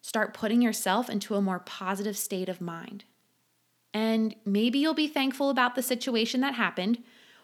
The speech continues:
or just be thankful about something in your life.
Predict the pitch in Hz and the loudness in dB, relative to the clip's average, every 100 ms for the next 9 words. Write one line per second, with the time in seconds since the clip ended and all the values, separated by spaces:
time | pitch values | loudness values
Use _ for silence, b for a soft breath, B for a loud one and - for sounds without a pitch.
0 | B 294 311 302 302 302 294 254 254 294 | B 2 2 0 -2 -4 0 -2 0 0
1 | 277 254 254 247 233 254 226 226 220 214 | 0 0 -2 -2 0 0 0 0 0 -2
2 | 175 185 190 - | -2 -4 -8 -16